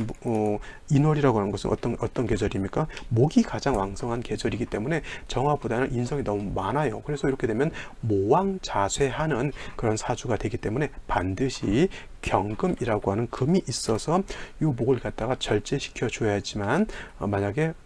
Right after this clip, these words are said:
경금이 없다라고 하면 이는, 이게 모왕제사, 모 왕자쇠라고 해. 이렇게 되면 정화가 오히려 목에 의해서 불이 꺼질 수 있다.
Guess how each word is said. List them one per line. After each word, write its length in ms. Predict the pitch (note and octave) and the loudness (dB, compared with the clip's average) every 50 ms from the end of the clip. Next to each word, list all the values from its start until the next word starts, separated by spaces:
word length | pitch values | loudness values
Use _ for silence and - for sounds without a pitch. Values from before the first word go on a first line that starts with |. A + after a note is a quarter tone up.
| - - | -10 -2
경금이 440 | - A2 G2+ G#2+ G#2 C3 C3 - | 0 0 0 2 0 0 0 0
없다라고 680 | - G2+ - - A2+ G#2 - - - - - A2+ G#2 G#2+ | -2 -4 0 2 2 2 2 -2 -6 -4 0 0 2 4
하면 160 | A#2 D#3 D#3 - - - - - - | 2 2 0 -2 -6 -14 -18 -8 -4
이는, 200 | - A#2+ - - - - - - D#3+ | -2 -2 -2 -4 -8 -14 -14 -12 -6
이게 180 | C#3+ A2+ B2 | -4 -2 0
모왕제사, 640 | G#2+ G2+ G2+ A2+ A#2 A2 A2 G#2+ - - - F2+ - - | 2 2 4 4 4 4 2 -2 -2 -2 -2 -4 -4 -6
모 440 | B2+ A#2 A2 G#2 G#2 G#2+ C3 E3 F#3+ - - - - - - - - - - - - - - - | -2 2 4 6 6 6 6 4 2 -4 -10 -16 -18 -18 -18 -18 -20 -20 -20 -20 -20 -20 -10 -4
왕자쇠라고 1080 | - A#2 G2+ G#2+ A#2+ C3 C3 - - A#2+ G2 G2 - - - - - E3+ E3+ D#3 - A2 | -2 -2 -2 -2 -4 -6 -6 -4 -4 -2 -2 -2 -4 -6 -6 -2 0 2 2 2 2 0
해. 40 | G#2 | 0
이렇게 200 | A2 A#2 - B2+ | 0 0 -2 -2
되면 280 | - G2 G#2+ C3+ D#3+ - - - - - | 0 0 0 0 -2 -2 -6 -10 -12 -12
정화가 560 | - - - G2+ G2+ G2+ G2+ G#2 A2+ A#2 G#2+ - - | -8 -6 -4 -2 0 0 0 0 0 -2 -4 -6 -6
오히려 500 | - A2+ G#2+ G#2 G#2 G2 F#2+ G2+ C#3+ F3+ - - - - - - | -4 -2 0 2 2 2 4 4 4 4 2 -2 -8 -10 -4 0
목에 260 | A#2+ G#2+ A2 - D#3+ | 2 2 4 6 4
의해서 280 | C3+ G#2+ G3 G3 - - | 4 4 4 0 -2 -4
불이 220 | - - - G#2 | -4 -4 -6 -6
꺼질 340 | - - - E3 E3 - - | -2 0 0 2 2 0 -2
수 160 | - - - | -2 -4 -6
있다. 180 | G2 - G#2+ | -4 -4 -6